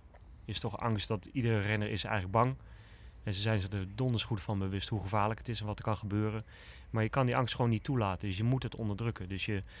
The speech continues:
ontwikkelt bepaalde copingmechanismes om met die toch negatieve emoties om te gaan. En ik denk dat, eh, een van de gevolgen toch een,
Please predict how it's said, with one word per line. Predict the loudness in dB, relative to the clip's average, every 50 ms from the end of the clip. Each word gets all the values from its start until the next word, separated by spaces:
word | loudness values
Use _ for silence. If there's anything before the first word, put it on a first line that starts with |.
| -18 -8 -4
ontwikkelt | -2 -2 0 2 0 0 2 0 -2
bepaalde | -2 0 4 6 6 6 6 6
copingmechanismes | 6 4 4 4 4 4 4 4 4 2 2 0 0 0 0 0 -2 -2 -2
om | -2 -2 -2 0
met | 0 0 -2 -4 -8 -14 -16 -16 -16 -16 -16 -18 -18 -14 -8
die | -6 -4 -4 -2
toch | -2 -4 -2
negatieve | 0 2 4 4 2 2 0 -2 -4 -4 -2 -2
emoties | -2 0 0 0 0 0 -2 -4 -6
om | -6 -6
te | -6 -4
gaan. | -2 0 2 2 0 0 -4 -8 -12 -16 -16 -16 -16 -16 -16 -18 -16 -8
En | -4 -2 -2
ik | 0 0
denk | 0 0 0 0
dat, | 0 -2 -4 -4 -8 -14 -14 -10
eh, | -6 -4 -4 -2 -2 -2 0
een | 0 0
van | 0 0 0
de | -2
gevolgen | -2 -4 -4 -2 0 0 0 0 -2 -4 -6
toch | -6 -4 -2 -2
een, | -2 -2